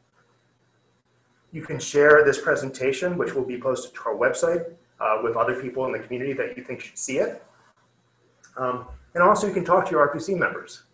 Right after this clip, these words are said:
uh, who come to our meetings and can really brief you on those discussions. And then when we create the draft documents,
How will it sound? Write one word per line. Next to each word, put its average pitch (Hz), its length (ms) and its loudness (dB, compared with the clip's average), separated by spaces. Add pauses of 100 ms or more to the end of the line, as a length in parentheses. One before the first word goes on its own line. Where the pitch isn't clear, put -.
(380)
uh, 104 180 -2
who 120 140 -6
come 139 200 -4
to 147 60 2
our 135 120 6
meetings 117 440 -6
and 104 200 -12
can 127 100 -14
really 117 160 -2
brief 117 300 -8
you 104 360 -10 (300)
on 120 220 0
those 113 200 -2
discussions. - 640 -8 (960)
And 160 200 -2
then 160 480 6
when 147 300 4
we 139 120 -4
create 139 460 -2
the - 60 -6
draft 123 320 0
documents, 151 680 -4